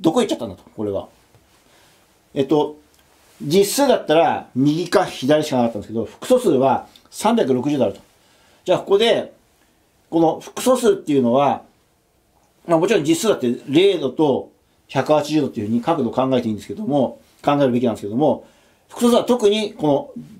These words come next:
実軸となす角度が大事になってくるんで、じゃあ、この角度アルファ、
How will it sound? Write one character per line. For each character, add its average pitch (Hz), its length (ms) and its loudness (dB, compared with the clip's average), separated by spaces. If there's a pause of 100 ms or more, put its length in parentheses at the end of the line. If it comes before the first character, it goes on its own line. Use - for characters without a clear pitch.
(360)
実 151 320 -4
軸 196 160 2
と 123 100 0
な 160 120 2
す - 140 -8
角 - 280 0
度 123 160 0
が 160 340 0 (160)
大 127 220 2
事 120 80 -2
に 120 40 0
な 117 80 0
っ - 20 -12
て - 80 -20
く 104 80 -12
る 101 60 -12
ん 107 40 -10
で、 120 100 0
じ 123 60 -2
ゃ 117 40 2
あ、 - 20 -14
こ 180 140 -2
の 180 60 0
角 180 180 0
度 120 120 2
ア 127 60 0
ル 104 80 -4
フ - 120 -12
ァ、 - 120 -12